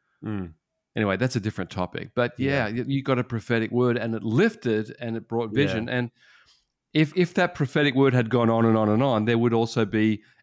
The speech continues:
Speaker 2: "And there'll be some challenges, Adrian, and are you up for
Speaker 1: Yeah.
Speaker 2: it?" And, you know, <laughs> like,
Speaker 1: Yeah,
Speaker 2: it's,
Speaker 1: yeah,
Speaker 2: it's
Speaker 1: yeah.
Speaker 2: like, "Here, brother
Speaker 1: Yeah.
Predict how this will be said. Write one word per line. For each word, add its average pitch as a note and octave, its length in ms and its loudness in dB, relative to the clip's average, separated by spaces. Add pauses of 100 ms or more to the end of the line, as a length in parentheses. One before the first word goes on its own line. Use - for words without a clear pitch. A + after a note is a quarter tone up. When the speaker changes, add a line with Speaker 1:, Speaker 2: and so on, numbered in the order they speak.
Speaker 2:
"And B2 200 2
there'll A#2+ 120 4
be A#2+ 120 4
some A#2 160 -2
challenges, C3 600 2
Adrian, A2+ 500 2
and A#2 160 0
are A#2 100 2
you B2 220 4
up C#3 160 0
for B2+ 200 4
Speaker 1:
Yeah. A2+ 60 4 (120)
Speaker 2:
it?" A2 40 2
And, A2 140 2 (240)
you C3 100 -2
know, B2 120 2
<laughs> - 100 -4
like, D3 140 0 (340)
Speaker 1:
Yeah, A2 200 -4
Speaker 2:
it's, A2+ 100 0
Speaker 1:
yeah, A2 140 0
Speaker 2:
it's G2+ 100 -2
Speaker 1:
yeah. G2 80 0
Speaker 2:
like, C#3+ 160 0
"Here, B2 300 0 (500)
brother C3+ 240 2
Speaker 1:
Yeah. C3 40 2